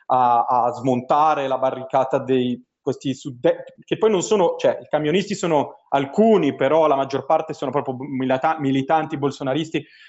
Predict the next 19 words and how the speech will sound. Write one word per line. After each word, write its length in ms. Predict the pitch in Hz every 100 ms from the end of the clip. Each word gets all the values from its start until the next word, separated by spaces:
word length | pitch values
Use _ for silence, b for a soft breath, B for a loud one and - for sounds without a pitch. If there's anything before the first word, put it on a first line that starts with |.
| B
che 160 | 160
vanno, 680 | 143 151 156 160 156 160 170
eh, 220 | 139 123 120
che 120 | 131
un 80 | 120
po' 140 | 139
si 140 | -
fingono, 420 | 131 156 156 143 135
si 140 | 151
spacciano 600 | - 143 127 - 135 123
per, 320 | - 127 127 b b b b
eh, 260 | - 135 117
camionisti. 720 | - 127 127 123 113 - 151
E 180 | 175 196
poi, 460 | 214 220 226 240 247
eh, 400 | 175 156 147 147
ci 100 | 147
sono 140 | 147
stati 340 | - 143 143